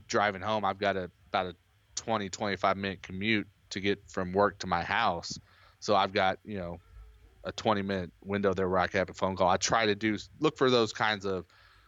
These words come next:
blocks of time to where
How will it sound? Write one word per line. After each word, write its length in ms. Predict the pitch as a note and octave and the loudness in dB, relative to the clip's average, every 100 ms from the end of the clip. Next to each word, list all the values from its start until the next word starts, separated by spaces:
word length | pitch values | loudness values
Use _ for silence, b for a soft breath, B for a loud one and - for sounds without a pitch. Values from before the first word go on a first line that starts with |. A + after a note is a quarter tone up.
| b _ _ _ _ _ - | b _ _ _ _ _ -2
blocks 360 | G#2 G2 - G2 | 2 2 0 -6
of 100 | - | -6
time 540 | F#2+ F#2+ G2+ G2+ G2 - - | -2 0 0 -2 -10 -18 -16
to 100 | - | -10
where 500 | F#2+ F#2+ F#2 F2+ F2+ | -6 -4 -2 -4 -6